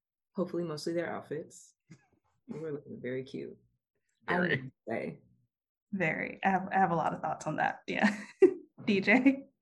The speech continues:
Speaker 2: Um, hi, my name is D J Kirkland. Um, I'm a professional comic book artist and a lifelong, basically, Sailor Moon fan. Um, I'm super excited to talk about my favorite thing in the world.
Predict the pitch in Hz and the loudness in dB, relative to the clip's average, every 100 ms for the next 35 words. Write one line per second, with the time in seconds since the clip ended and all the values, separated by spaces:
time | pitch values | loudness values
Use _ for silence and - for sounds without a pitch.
0 | _ - - - 117 - - 160 160 147 | _ -16 -10 4 4 4 8 12 12 12
1 | 135 123 127 131 131 113 117 110 107 107 | 10 8 8 6 6 4 4 4 2 4
2 | 107 107 101 98 98 101 98 98 101 98 | 4 4 2 2 4 6 8 8 4 2
3 | 98 101 98 101 98 98 98 98 - 101 | 0 -2 -2 0 0 2 0 -4 -2 0
4 | 101 92 - - 101 95 92 92 92 92 | 2 0 0 6 8 10 8 6 4 2
5 | 92 87 85 - _ _ _ _ 104 95 | 4 4 2 -2 _ _ _ _ 0 4
6 | 104 131 101 92 90 90 90 113 113 98 | 4 4 4 4 4 2 0 -2 -2 0
7 | 98 - 92 87 82 87 101 90 87 90 | 0 0 0 0 -2 0 2 4 4 0
8 | - _ _ - 85 87 87 85 92 92 | -6 _ _ -2 2 2 2 4 4 2
9 | - 120 104 98 107 92 90 - 98 87 | 0 0 0 2 2 2 0 -2 -4 -2
10 | - 123 139 123 120 117 127 139 139 - | 2 2 4 4 2 2 4 4 2 0
11 | 139 139 139 135 120 - - - | 2 2 2 2 4 2 -2 -8